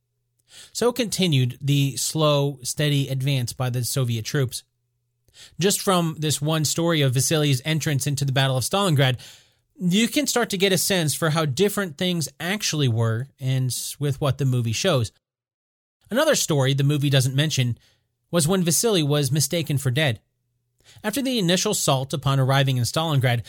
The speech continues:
the Nazis pushed back hard. Every day, there would be five or six full-force attacks against the factories the Red Army had captured in their initial assault.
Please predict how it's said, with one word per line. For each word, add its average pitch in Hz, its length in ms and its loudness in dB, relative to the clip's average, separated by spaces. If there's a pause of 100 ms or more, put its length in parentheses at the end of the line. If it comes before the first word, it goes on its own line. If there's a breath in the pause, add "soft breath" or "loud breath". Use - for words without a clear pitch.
(140 loud breath)
the 165 80 0
Nazis 220 400 0
pushed - 320 -2
back 151 340 -2 (500)
hard. 139 360 -2 (520)
Every 175 220 0
day, 156 300 2 (240)
there 165 120 2
would 165 100 2
be 156 100 2
five 156 500 2
or 151 120 -4
six - 340 -2 (160 loud breath)
full-force 214 960 2
attacks 170 540 -4
against 151 480 0
the 160 60 -2
factories 160 520 0
the 156 120 -2
Red 156 160 0
Army 160 200 2
had 135 140 0
captured 202 440 -4
in 139 140 0
their 131 120 2
initial 123 360 -2
assault. 156 360 -4